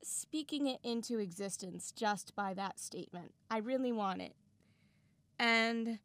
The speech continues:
I was talking about, like, I have so much to do right now. Like, I have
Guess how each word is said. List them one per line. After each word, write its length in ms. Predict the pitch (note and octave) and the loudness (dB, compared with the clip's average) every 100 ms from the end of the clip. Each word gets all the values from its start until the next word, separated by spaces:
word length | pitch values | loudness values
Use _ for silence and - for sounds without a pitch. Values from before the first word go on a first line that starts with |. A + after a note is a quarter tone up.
| _ _ _ _ _ _ _ _ _ _ - | _ _ _ _ _ _ _ _ _ _ 2
I 120 | B3 | 2
was 140 | B3 | 2
talking 440 | - C#4 C#4+ C#4 A#3+ | 0 0 0 0 0
about, 320 | A3 G#3 - | 2 2 2
like, 240 | G#3+ G3+ | -2 -2
I 80 | G#3+ | -4
have 320 | G3+ G#3 G#3 G3 - _ _ _ _ _ | -4 -2 -4 -4 -14 _ _ _ _ _
so 180 | - D4+ | -2 4
much 260 | C#4 A#3+ - | 4 4 0
to 120 | A3+ | -4
do 320 | F#3+ C4+ D4+ | 0 2 4
right 240 | A3+ F#3 F#3+ | 2 2 0
now. 320 | F3+ F3 G3 | -2 -2 -2
Like, 280 | G#3 G3+ - - _ _ _ _ _ _ | 0 -2 -2 -14 _ _ _ _ _ _
I 120 | A3 | 0
have 600 | A3 G#3+ G#3+ G#3 G#3+ G#3+ | 2 0 0 2 2 0